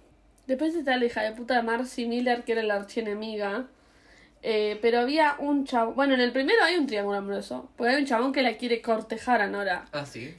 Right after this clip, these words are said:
Speaker 1: que es al final el que está medio loco.
Speaker 2: Ah, el que
Speaker 1: Está
Speaker 2: la quiere matar.
Speaker 1: Claro.
Speaker 2: Que está en la escuela después
Speaker 1: Claro.
Speaker 2: y que
Speaker 1: Que es, el, es, de, es de otra escuela,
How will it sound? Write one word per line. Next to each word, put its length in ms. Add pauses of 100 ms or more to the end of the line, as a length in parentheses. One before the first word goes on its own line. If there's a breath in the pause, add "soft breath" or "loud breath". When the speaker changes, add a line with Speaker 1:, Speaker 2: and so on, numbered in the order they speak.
Speaker 1:
que 120
es 40
al 120
final 260
el 100
que 80
está 160
medio 240
loco. 500 (400 soft breath)
Speaker 2:
Ah, 120
el 80
que 60
Speaker 1:
Está 100
Speaker 2:
la 40
quiere 120
matar. 480
Speaker 1:
Claro. 500 (100)
Speaker 2:
Que 120
está 240
en 80
la 60
escuela 440
después 160 (260)
Speaker 1:
Claro. 220
Speaker 2:
y 80
que 220 (600 loud breath)
Speaker 1:
Que 120
es, 80
el, 220
es, 140
de, 220
es 140
de 60
otra 200
escuela, 680